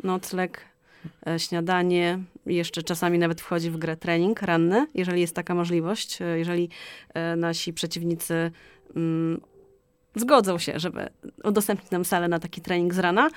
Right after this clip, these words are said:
bo na przykład jeżeli mecz jest o szesnastej, osiemnastej, no to jak najbardziej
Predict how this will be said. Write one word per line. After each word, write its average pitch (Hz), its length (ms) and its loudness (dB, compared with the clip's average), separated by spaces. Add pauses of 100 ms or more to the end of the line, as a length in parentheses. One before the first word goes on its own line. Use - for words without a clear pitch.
(200)
bo 240 60 4
na 254 100 2
przykład 233 260 -2
jeżeli 214 200 4
mecz 208 180 2
jest 202 200 0
o 190 240 2
szesnastej, 190 520 -2
osiemnastej, 220 640 2 (360)
no 277 120 2
to 247 100 0
jak 214 160 0
najbardziej 175 560 2